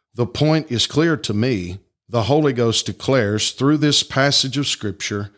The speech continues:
that when a person participates in a function or fashion that is sinful, sensual, or worldly, that person becomes identified with that. Is the thing or act expedient?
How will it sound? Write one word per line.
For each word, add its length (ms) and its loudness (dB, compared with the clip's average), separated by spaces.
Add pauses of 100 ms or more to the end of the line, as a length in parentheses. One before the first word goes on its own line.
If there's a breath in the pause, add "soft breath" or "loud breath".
(160 soft breath)
that 140 -8
when 200 -2
a 80 -2
person 580 -2
participates 1160 -2 (100)
in 160 -2
a 100 0
function 840 -2
or 120 -8
fashion 720 -4 (100)
that 180 -2
is 100 -2
sinful, 840 -2
sensual, 920 0
or 160 -2
worldly, 720 -2 (180)
that 480 0
person 480 2
becomes 840 -2
identified 800 -2
with 420 -4
that. 220 -6 (400)
Is 260 2
the 120 2
thing 580 2
or 200 -2
act 560 -6 (200)
expedient? 880 -4